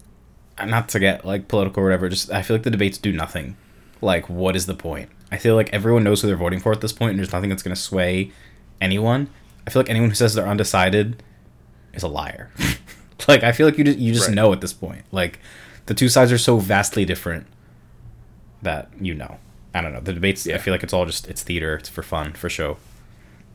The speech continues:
Speaker 2: I also feel like the V-, the V P debate tonight is probably more important than the last presidential debate, but that's another story. So anyway,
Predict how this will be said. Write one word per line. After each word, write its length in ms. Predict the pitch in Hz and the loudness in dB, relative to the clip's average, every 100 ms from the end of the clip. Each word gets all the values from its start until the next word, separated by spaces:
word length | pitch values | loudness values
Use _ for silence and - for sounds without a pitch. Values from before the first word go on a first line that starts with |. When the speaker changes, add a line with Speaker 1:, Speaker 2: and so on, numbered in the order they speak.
| - | -2
Speaker 2:
I 140 | 139 | 0
also 200 | 160 165 | 2 2
feel 180 | 147 143 | 2 2
like 140 | 139 139 | 2 0
the 80 | |
V-, 260 | 120 120 135 | -6 -2 -2
the 180 | 113 113 | 0 -2
V 180 | 117 120 | -2 -4
P 200 | 127 120 | -6 -6
debate 320 | 107 104 98 | -6 -6 -8
tonight 320 | - 107 104 | -8 -6 -4
is 140 | 87 - | -6 -2
probably 320 | 123 123 113 | 0 0 0
more 240 | 110 123 | 0 0
important 400 | 113 - 117 107 | -2 0 0 0
than 120 | 107 101 | -6 -6
the 60 | |
last 240 | 104 98 - | -6 -8 -6
presidential 480 | 110 98 92 90 | -6 -6 -10 -10
debate, 280 | 87 87 80 | -10 -10 -10
but 80 | 131 | -2
that's 200 | 143 127 | 0 0
another 120 | 117 104 | -2 -6
story. 200 | 101 87 | -6 -4
So 140 | 160 | 0
anyway, 240 | 160 113 | 0 0